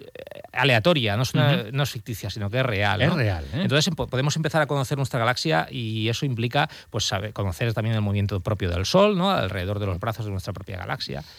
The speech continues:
Speaker 1: Y, eh, bueno, y es muy, muy interesante porque es la primera vez que una idea que tendremos por fin, eh, una, eh, cantidad representativa de estrellas conocidas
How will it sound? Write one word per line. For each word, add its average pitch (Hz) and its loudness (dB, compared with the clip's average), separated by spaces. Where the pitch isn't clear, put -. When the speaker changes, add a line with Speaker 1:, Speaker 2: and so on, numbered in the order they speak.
Speaker 1:
Y, 110 -6
eh, 92 -10
bueno, 87 -8
y 113 -14
es - -4
muy, 143 4
muy 131 0
interesante 120 0
porque 117 0
es - -4
la 123 0
primera 117 0
vez 101 -2
que 123 2
una 110 2
idea 110 2
que 113 -6
tendremos 113 -2
por - -4
fin, 208 -2
eh, 110 -2
una, 120 2
eh, 117 -6
cantidad 107 0
representativa 127 0
de 117 -4
estrellas 131 0
conocidas 147 -2